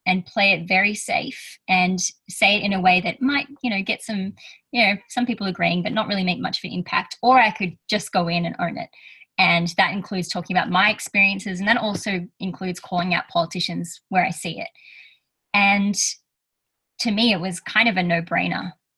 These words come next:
as scary as it was. So I remember sitting there, and it was, they were about to go on air, and I saw the big camera, and it, I knew what I was saying was going to be heard by so many more people in the audience. And again, it, it tied back to what kind of person did,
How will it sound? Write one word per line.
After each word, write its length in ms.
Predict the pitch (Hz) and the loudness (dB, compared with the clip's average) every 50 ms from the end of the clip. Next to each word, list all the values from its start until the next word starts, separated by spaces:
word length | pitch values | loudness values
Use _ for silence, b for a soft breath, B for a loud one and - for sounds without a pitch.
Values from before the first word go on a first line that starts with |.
| _ - | _ -2
as 160 | 208 208 175 | -2 -2 -2
scary 400 | - - - 208 214 196 190 185 | -2 -2 2 4 4 4 4 2
as 100 | 170 165 | 0 -2
it 100 | - 175 | -4 -6
was. 440 | - - - - - - - - - - b b b b b b _ _ _ - | -6 -4 -4 -4 -6 -6 -10 -12 -12 -14 b b b b b b _ _ _ -16
So 160 | - - - 226 | -4 2 4 6
I 80 | 208 | 6
remember 300 | 214 220 233 254 254 220 | 6 6 6 4 4 2
sitting 380 | 185 - - 226 247 294 277 220 | 0 -2 -2 0 2 2 2 4
there, 280 | 185 175 - - - - | 2 2 2 0 0 0
and 200 | - 190 180 185 | 2 2 2 2
it 80 | 185 180 | 0 0
was, 200 | 185 190 175 - | -2 -4 -4 -2
they 100 | - 190 | -2 -2
were 140 | 180 175 170 | 0 0 0
about 260 | 170 180 196 - - | 2 2 2 2 0
to 80 | - | -2
go 100 | 190 202 | 2 4
on 160 | 190 175 175 175 | 4 4 4 2
air, 160 | 165 170 165 | 2 2 2
and 140 | 170 170 170 | 2 0 0
I 60 | 175 | -2
saw 280 | 175 - - 214 196 196 | -4 -4 -4 -4 -2 -2
the 120 | 180 190 | -4 -4
big 180 | 185 190 180 175 | -4 -6 -6 -4
camera, 500 | - - 190 180 180 175 180 175 - - - | -2 0 0 2 2 4 2 2 2 2 2
and 100 | 190 185 | 2 2
it, 180 | 175 175 - _ _ - | 0 -2 -2 _ _ -2
I 140 | 196 175 | 0 2
knew 500 | 185 185 180 170 190 180 170 170 202 226 - _ _ _ - | 2 2 0 0 0 -2 -2 -4 -6 -6 -8 _ _ _ -8
what 200 | 190 185 185 175 | -4 -2 2 2
I 140 | 170 170 170 | 2 2 0
was 200 | 175 180 - - | -2 -6 -4 0
saying 360 | 196 180 180 165 165 175 165 | 2 2 2 2 0 -2 -4
was 180 | 160 165 170 | -6 -8 -6
going 240 | - - 170 175 180 | -4 -2 -2 -2 -2
to 100 | - - | -6 -8
be 100 | - 170 | -8 -8
heard 260 | 175 170 170 170 170 | -4 -2 -2 -2 0
by 280 | 190 - - - 180 180 B B B | 0 0 0 0 -2 -4 B B B
so 220 | B - - 208 196 | B -4 -2 0 0
many 180 | 190 185 180 | 2 0 0
more 160 | 180 175 165 | 0 0 -2
people 460 | 156 - - 175 - - 165 165 170 196 - - | -2 -6 -10 -10 -8 -8 -10 -10 -10 -10 -6 -4
in 120 | 185 175 | -4 -2
the 100 | 170 165 | -2 -4
audience. 580 | 165 160 180 175 170 - - - - - - - B B B B B B B _ _ _ | -4 -6 -6 -8 -8 -10 -12 -12 -10 -10 -12 -12 B B B B B B B _ _ _
And 100 | - 226 | 0 0
again, 160 | 226 226 294 330 | 2 2 2 2
it, 140 | 254 - - | 2 0 0
it 140 | - 208 - | -4 -6 -4
tied 300 | - - 220 226 196 - | 0 2 2 2 4 2
back 240 | 202 - - - - - - | 2 0 0 -4 -8 -8 -4
to 280 | - 202 196 196 185 - _ | -4 -2 -2 -2 -4 -6 _
what 220 | - 196 196 185 - | -8 -4 -4 -4 -4
kind 200 | - - 240 226 | -4 -4 -2 -2
of 80 | 214 | -2
person 380 | - - 190 190 - - 202 190 | -2 -2 -2 -2 -2 -2 -4 -4
did, 180 | 175 190 185 | -2 -4 -4